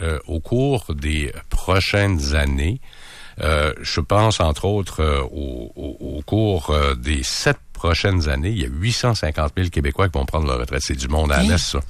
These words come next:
Speaker 2: Si bol.
Speaker 1: Alors donc, il va falloir penser à se planifier.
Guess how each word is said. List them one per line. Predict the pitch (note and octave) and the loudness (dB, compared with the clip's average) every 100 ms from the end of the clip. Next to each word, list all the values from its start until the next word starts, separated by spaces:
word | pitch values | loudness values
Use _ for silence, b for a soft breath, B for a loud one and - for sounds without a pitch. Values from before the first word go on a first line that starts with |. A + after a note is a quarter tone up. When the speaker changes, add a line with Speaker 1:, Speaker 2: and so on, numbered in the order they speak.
| - | -10
Speaker 2:
Si | - - - F2+ | -10 -8 -8 -4
bol. | F2+ F#2 F2 | -4 -4 -4
Speaker 1:
Alors | - F2+ G2+ | 0 4 6
donc, | C3 E3+ - | 4 2 0
il | |
va | F#2 | -2
falloir | - G2+ C#3 D3 - - | 2 4 4 2 -4 2
penser | B2 C3 A2 - C#3+ - | 4 4 2 -2 -4 -4
à | E2+ | -4
se | - D#2+ | -2 -4
planifier. | - G#2+ F#2 C#2 - | -2 0 0 -2 -10